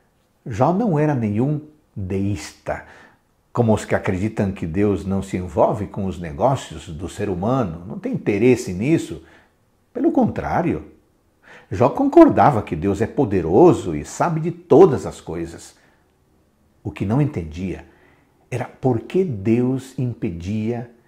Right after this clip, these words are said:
ou por que Deus não impedia que o mal acontecesse com o justo. Por que Deus não detinha o mal?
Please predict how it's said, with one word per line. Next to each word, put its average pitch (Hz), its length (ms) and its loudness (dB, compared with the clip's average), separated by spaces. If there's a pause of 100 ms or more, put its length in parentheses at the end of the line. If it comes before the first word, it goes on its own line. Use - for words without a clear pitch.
(200)
ou 113 80 -10
por 113 180 0
que 160 140 2
Deus 135 320 2
não 151 220 0
impedia 139 680 0
que - 160 -8
o 98 80 -2
mal 107 380 -2 (720)
acontecesse - 1040 -8 (480)
com 92 200 -16
o 85 80 -12
justo. - 420 -18 (800)
Por 113 120 0
que - 120 0
Deus 113 240 2
não 113 220 -2
detinha 104 580 -2
o 80 120 -14
mal? - 360 -16